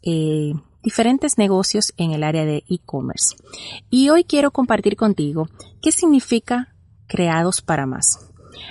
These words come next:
Yo recuerdo que hace mucho tiempo, cuando yo tenía mis primeros dos hijos, ellos, yo era una mamá que solamente me dedicaba a cuidarlos, pero en mi corazón había un ardor muy fuerte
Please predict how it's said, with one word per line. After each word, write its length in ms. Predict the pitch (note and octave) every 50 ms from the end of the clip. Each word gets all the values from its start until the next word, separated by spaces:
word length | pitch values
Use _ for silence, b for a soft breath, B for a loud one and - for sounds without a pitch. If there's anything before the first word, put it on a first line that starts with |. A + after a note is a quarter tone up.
| B B B
Yo 120 | G#3+ C4
recuerdo 420 | E4+ F#4 - D4 C#4+ C4+ C4+ C4+
que 120 | - - A#3+
hace 180 | A#3+ - -
mucho 260 | A#3 A3+ A#3 - C4+ B3
tiempo, 400 | - F3+ E3 D#3 D#3 - D#3+ D3+
cuando 380 | - - E3 D#3+ D#3+ D#3 D#3+
yo 400 | D#3 D3 D#3+ E3 F3 F3+ G3 G#3+
tenía 400 | - - G#3+ G3 F#3+ F#3+ G3 G3
mis 300 | G3 G3 F#3+ F3+ F3 -
primeros 460 | - D#3+ D#3 D#3+ D#3+ E3 F#3 F3+ -
dos 240 | - F3 F#3+ - -
hijos, 420 | D#3+ C3+ - - - E3+ - - - B B B B B B B B B B B -
ellos, 560 | F#3+ F#3 F3+ E3+ F#3+ G3 G#3 - - - - -
yo 200 | F3+ E3+ F#3+ F3+
era 120 | F3+ G3
una 120 | G3+ G3+ G3+
mamá 280 | G3 F3+ F3 F3 F#3
que 120 | - - E3
solamente 600 | - - - G3 G#3 A3+ A#3 G#3+ G3+ G3 - F#3
me 100 | F3+ E3
dedicaba 480 | E3 D#3+ D#3+ D3+ - D#3+ D#3+ D#3+ E3+
a 20 | E3+
cuidarlos, 640 | - - F#3+ F3 D#3 C#3+ C#3 - - - - - - - B B B B B -
pero 140 | - G#3+ A3
en 260 | A3+ A3+ A#3 B3 B3+
mi 140 | C4+ C#4+ C#4
corazón 600 | - - C4 A#3+ G#3+ F#3+ - - G#3 G3+ G3 F#3
había 440 | F3 E3+ D#3+ F3 F#3 G3 G3+ G3+ - _
un 260 | - G#3 G#3+ A3 A3+
ardor 600 | A3 F#3+ E3+ E3 D#3+ D#3+ - F#3+ G#3 A3 A#3 A#3
muy 160 | G#3+ G3 G3+ G3
fuerte 680 | - - - - F3 E3 D#3 - - _ - D#3 E3